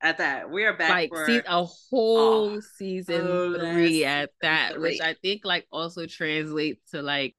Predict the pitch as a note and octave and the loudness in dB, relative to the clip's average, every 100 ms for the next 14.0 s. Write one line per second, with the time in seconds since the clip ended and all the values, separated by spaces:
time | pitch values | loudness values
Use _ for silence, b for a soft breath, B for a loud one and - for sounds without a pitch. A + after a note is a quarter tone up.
0 | _ C#3+ D3 D#3 D#3 D3+ D3+ - D#3 D3 | _ -6 -2 0 0 0 -2 -6 -4 -2
1 | C#3 C3+ - C#3 C#3 C3+ B2+ A#2+ D3+ F#3 | -2 -4 -8 -10 -8 -8 -8 -2 0 0
2 | G#2+ - _ D3+ - E3 F#3+ - _ D3 | -4 -10 _ -4 -2 0 0 -2 _ -2
3 | C3+ - _ D#3+ D#3 D3 F4+ D4 G2+ G#2 | -2 -8 _ -6 -4 0 2 2 -2 -6
4 | A#2+ - D3+ D3+ C3+ E3+ G#3+ A3 C4+ D#4 | -8 -2 0 0 2 2 4 4 4 4
5 | D#4 D4 C#4+ C#4+ C4 G#3+ G#3+ C4 F4+ A4+ | 4 2 2 2 4 4 0 2 4 6
6 | A#4 A4 - - G#3 G#3+ G3+ G3+ G#3 G#3 | 4 0 0 2 4 6 6 6 4 4
7 | G3 A3 G#3+ G3+ G3+ C4 B3+ G3+ G#3 G3+ | 2 0 0 0 4 4 4 2 -2 -8
8 | _ - G#3 G#3+ A#3 A#3 A#3+ - A3+ A3+ | _ -12 -10 -10 -10 -8 -8 -4 -4 -4
9 | A3+ G4 - D#3+ D3+ D#3+ F#3 F3+ F3 F3 | -4 -6 -4 -4 -4 -4 -2 -2 0 -2
10 | F3 D#3+ D#3 - D3+ - E3 D3 D3+ D3 | 0 0 -2 -4 -10 -6 -2 0 2 0
11 | C#3+ C#3 C3+ - - C#3+ F#3+ E3+ D3 B3+ | -2 -4 -4 -6 -6 -2 -2 -2 -4 0
12 | B3+ A3+ G#3+ A#3 A3+ F#3+ F#3 F#3 F3 E3+ | 2 4 2 0 0 0 2 2 2 2
13 | E3 D#3+ E3+ C#3 C3+ C3+ G3+ F#3 D#3 | 0 -2 -4 -6 -6 -2 -2 0 0